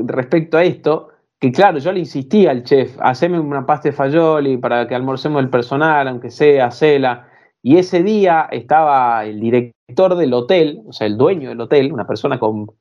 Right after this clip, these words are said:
con una cadena hotelera, con mucho dinero, claramente, y comió pasta de fagioli, estaba contentísimo y repitió dos veces el plato porque dijo que era su,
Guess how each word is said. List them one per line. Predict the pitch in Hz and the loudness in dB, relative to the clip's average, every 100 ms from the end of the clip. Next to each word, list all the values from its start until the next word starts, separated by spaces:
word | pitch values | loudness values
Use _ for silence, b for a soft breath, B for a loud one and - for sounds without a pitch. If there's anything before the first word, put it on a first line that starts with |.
| _ _ _ _ | _ _ _ _
con | 113 | 0
una | 117 110 | 0 0
cadena | 120 139 156 | 0 0 0
hotelera, | 139 127 151 175 160 135 | -2 0 2 4 2 0
con | 127 117 | -6 -8
mucho | 147 180 147 | -6 -4 0
dinero, | 135 160 175 143 | 0 2 2 0
claramente, | 139 143 139 151 151 175 190 185 _ _ _ _ _ _ | 0 -2 -2 -6 -6 -6 -6 -10 _ _ _ _ _ _
y | 135 135 131 127 123 | 0 2 4 2 2
comió | 127 143 170 | 0 0 0
pasta | 160 - | -2 -2
de | 139 | -6
fagioli, | 135 175 147 123 | 0 2 2 -2
estaba | 113 147 151 143 120 | 0 2 4 2 -2
contentísimo | 131 139 147 143 190 185 175 143 | -4 0 0 0 -2 -2 0 2
y | |
repitió | 131 135 135 170 | 0 -2 0 2
dos | 160 | 4
veces | 170 170 | 0 -2
el | 147 | -2
plato | 165 185 170 | -2 -2 -6
porque | 143 139 | -10 -4
dijo | 139 - 139 | -4 -4 -4
que | 151 | -2
era | 143 | -2
su, | 143 123 | -2 -4